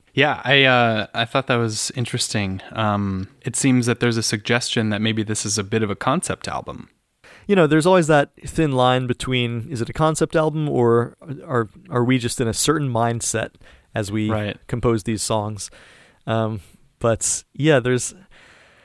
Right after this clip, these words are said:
Speaker 2: there's a lot of uncomfortable quasi-medical imagery, I would agree, that's, um, sprinkled here and there in Red Medicine, including the title, which the title of Red Medicine,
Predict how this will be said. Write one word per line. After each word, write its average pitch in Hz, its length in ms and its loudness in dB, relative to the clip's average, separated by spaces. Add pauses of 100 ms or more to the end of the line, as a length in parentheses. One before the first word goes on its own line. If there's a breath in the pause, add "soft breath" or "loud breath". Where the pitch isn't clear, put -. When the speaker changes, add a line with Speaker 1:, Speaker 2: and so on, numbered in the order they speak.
(340 soft breath)
Speaker 2:
there's 165 140 0
a 180 40 4
lot 190 140 6
of - 300 0 (420 loud breath)
uncomfortable 151 960 2 (140)
quasi-medical 139 1200 0
imagery, 117 440 0
I 113 100 2
would 117 120 2
agree, 113 420 0
that's, - 360 -6
um, 110 340 -2 (120)
sprinkled 117 640 -4
here 120 300 -4
and 110 120 -2
there 113 240 0
in 110 200 -6 (120)
Red 113 220 -2
Medicine, 110 560 -6 (220)
including 135 400 0
the 117 60 0
title, 113 400 0 (200 loud breath)
which - 300 0
the 151 100 -2
title 233 280 2
of 170 100 2
Red 180 140 4
Medicine, 170 500 0